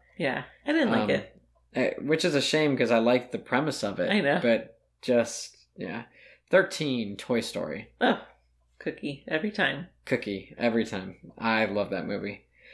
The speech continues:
Speaker 2: Uh, twelve, Stand By Me.
Speaker 1: Don't know what that is.
Speaker 2: I don't either. The coming of age story about four twelve-year-old boys in nineteen fifties Oregon. Or, Oregon.
Speaker 1: <laughs>
Speaker 2: Yeah, Oregon.
Speaker 1: Yeah.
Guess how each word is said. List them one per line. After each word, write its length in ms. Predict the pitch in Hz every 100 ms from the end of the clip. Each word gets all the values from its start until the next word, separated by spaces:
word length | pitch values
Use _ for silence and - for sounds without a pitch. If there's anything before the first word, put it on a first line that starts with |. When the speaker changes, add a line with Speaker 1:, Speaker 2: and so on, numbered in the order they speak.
| - - -
Speaker 2:
Uh, 340 | 127 123 120 - - -
twelve, 500 | - 135 123 107 95
Stand 460 | - - 135 143
By 200 | 120 110
Me. 340 | 120 101 - - _ _ _ _ _ _ _ _ _ _ _ _ -
Speaker 1:
Don't 140 | 160 - _ _ -
know 120 | 185
what 200 | 160 156
that 160 | 190 -
is. 220 | 233 285 - -
Speaker 2:
I 60 | 147
don't 100 | 185
either. 300 | 170 117 101 -
The 100 | -
coming 380 | - 143 156 180
of 100 | 143
age 200 | 139 139
story 220 | - 135
about 460 | 127 120 117 - -
four 240 | 135 135 143
twelve-year-old 640 | - 131 127 131 123 120
boys 520 | 117 117 120 123 120 -
in 300 | - 113 110
nineteen 400 | 117 120 135 120
fifties 340 | 120 123 113
Oregon. 720 | - 117 113 104 95 73 95 -
Or, 260 | 120 123 - - 143
Oregon. 560 | 110 92 104 98 123 - _ -
Speaker 1:
<laughs> 80 | - - - _ _ _ -
Speaker 2:
Yeah, 160 | 180
Oregon. 380 | 110 156 127 202
Speaker 1:
Yeah. 180 | - -